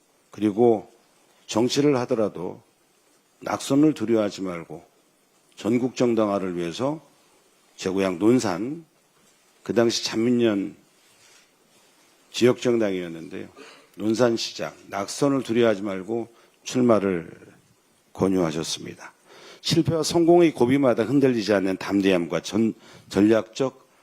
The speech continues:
안목을 가르쳐 주셨습니다. 마지막 순간까지 공무에 전념하시다 영면에 드신 모습은 과연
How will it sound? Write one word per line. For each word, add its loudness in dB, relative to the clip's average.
안목을 0
가르쳐 -4
주셨습니다. -10
마지막 2
순간까지 4
공무에 4
전념하시다 2
영면에 4
드신 0
모습은 2
과연 0